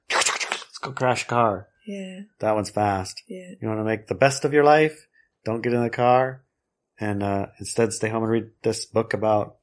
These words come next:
Speaker 1: whatever."
Speaker 2: Yeah.
Speaker 1: "Uh, that's a lot. I don't know. I think I'd rather go in the car."
Speaker 2: Right.
Speaker 1: Kinda like that.
Speaker 2: Yeah. And
Speaker 1: Because of
Speaker 2: it's
Speaker 1: the frequency
Speaker 2: But there has
Speaker 1: thing,
Speaker 2: been
Speaker 1: right?
Speaker 2: a level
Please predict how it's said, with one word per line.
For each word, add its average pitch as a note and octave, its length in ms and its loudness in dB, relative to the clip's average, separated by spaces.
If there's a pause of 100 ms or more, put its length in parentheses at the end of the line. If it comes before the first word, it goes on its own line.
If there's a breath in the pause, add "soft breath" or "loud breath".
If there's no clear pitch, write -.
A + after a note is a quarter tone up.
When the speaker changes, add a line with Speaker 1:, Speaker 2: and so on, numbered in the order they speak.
(440)
Speaker 1:
whatever." G#2 600 -6 (140)
Speaker 2:
Yeah. F3 260 -16 (540)
Speaker 1:
"Uh, - 60 -18 (380)
that's G3 140 -16
a G3+ 40 -8
lot. F3+ 380 -8
I E3+ 40 -6
don't D#3+ 200 -6
know. C3 200 2
I B2+ 60 2
think C3 120 -2
I'd B2 80 0
rather A#2 200 -2
go A2+ 80 -4
in A2+ 60 -4
the G#2+ 60 -8
car." A2+ 400 -10 (140)
Speaker 2:
Right. E3 340 -16 (240)
Speaker 1:
Kinda G2 220 -8
like G2 180 -8
that. G2+ 280 -10
Speaker 2:
Yeah. C4 340 -10 (920)
And C4 180 0
Speaker 1:
Because B2+ 300 4
of G#2+ 80 0
Speaker 2:
it's G2+ 80 -2
Speaker 1:
the - 40 -18
frequency G2+ 540 -2
Speaker 2:
But D4+ 300 6
there D#4 240 0
has E4+ 200 -2
Speaker 1:
thing, D4+ 220 2
Speaker 2:
been C4+ 220 2
Speaker 1:
right? - 80 -12 (160)
Speaker 2:
a G#3 180 -2
level A3+ 520 2